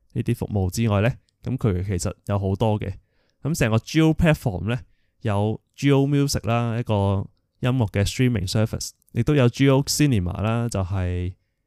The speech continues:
提供一啲電視節目啊或者電影，其實有，有啲似 Netflix 啦。咁仲有 Jio T V呢，咁就提供五百條嘅電視 channel 嘅。咁如果想用到呢啲 service 呢，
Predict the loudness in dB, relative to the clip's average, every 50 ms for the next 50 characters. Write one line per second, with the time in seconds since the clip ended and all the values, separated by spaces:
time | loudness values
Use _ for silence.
0 | _ -8 -6 -4 -4 -2 -2 -2 -2 -2 -2 0 -2 0 0 -2 -4 -4 -4 -4
1 | -4 -4 -6 -6 -6 -4 -4 -4 -2 -2 -2 0 0 0 0 -2 -2 -2 -2 -4
2 | -6 -6 -8 -8 -8 -8 -6 -6 -6 -4 -4 -4 -6 -6 -6 -4 -2 -2 0 0
3 | -2 -2 -4 -6 -10 -12 -10 -8 -8 -6 -6 -6 -8 -12 _ _ _ _ _ -8
4 | -4 -2 0 2 2 4 4 2 2 2 2 4 4 2 2 0 0 2 2 2
5 | 2 2 0 0 2 2 2 2 0 -2 0 2 2 0 0 -2 -2 -2 0 0
6 | 0 0 0 -2 -2 0 0 2 2 2 2 0 0 -2 -2 -2 -2 -2 -2 -2
7 | -4 -2 0 0 0 0 -2 -4 -8 -10 -12 -12 -14 -16 _ _ -8 -2 0 2
8 | 4 4 4 4 4 2 2 2 2 0 0 2 2 4 4 4 2 4 4 2
9 | 2 4 4 4 4 4 2 0 -4 -2 -2 0 -2 -2